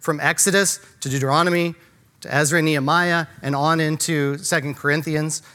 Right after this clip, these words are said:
Uh, in Ezra's day, the people had put their families before the word of God. Many of the people had put family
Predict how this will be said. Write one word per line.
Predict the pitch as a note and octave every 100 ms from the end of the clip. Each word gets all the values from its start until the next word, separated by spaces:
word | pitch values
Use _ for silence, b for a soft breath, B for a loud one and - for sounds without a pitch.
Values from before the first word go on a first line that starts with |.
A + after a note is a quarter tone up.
| B B2+
Uh, | B2+ C3
in | C#3
Ezra's | E3+ D#3 D3+
day, | E3+ D#3+
the | D3+
people | - F3+ F#3
had | D#3+ C#3+
put | F3 F3
their | D#3+ C3+ C#3 - B B B _ _
families | - F3+ F#3+ F3 B2 A2+ G#2+ A#2+ - - -
before | B2+ A#2+ C3+ B2+ A#2+ - -
the | A#2+
word | B2+ A#2+
of | G#2
God. | G#2+ G2+
Many | A#2+ C3+
of | C#3
the | C3
people | C3+ B2+ B2
had | G#2
put | C#3
family | - D3 D3 A#2+ G2